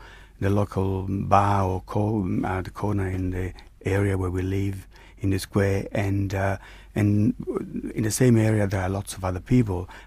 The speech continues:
older and younger than, than us. And, uh, the, um, hobbies generally for the young boys, um, uh, are sport and socializing and dancing, the same for the girls,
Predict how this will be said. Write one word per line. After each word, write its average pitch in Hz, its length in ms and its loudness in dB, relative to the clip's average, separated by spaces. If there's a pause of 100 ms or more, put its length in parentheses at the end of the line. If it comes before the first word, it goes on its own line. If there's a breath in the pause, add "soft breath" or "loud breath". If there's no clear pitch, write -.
older 104 280 4
and 98 220 2
younger 104 320 2
than, 92 380 -4
than 90 140 -4
us. 110 340 0 (540 loud breath)
And, 104 420 4
uh, 101 320 2 (320 loud breath)
the, 107 720 2 (100)
um, 104 520 0
hobbies 135 440 4
generally 110 760 4 (400 loud breath)
for - 120 -2
the 98 240 4 (160)
young 113 280 6
boys, 101 440 2 (440 loud breath)
um, 95 720 0 (400 soft breath)
uh, 95 320 -2
are - 140 -4
sport 110 680 2 (140)
and 101 240 -2
socializing 101 680 0
and 92 120 0
dancing, 101 460 2
the 104 60 2
same 139 200 2
for 117 160 -2
the 107 80 0
girls, 101 440 0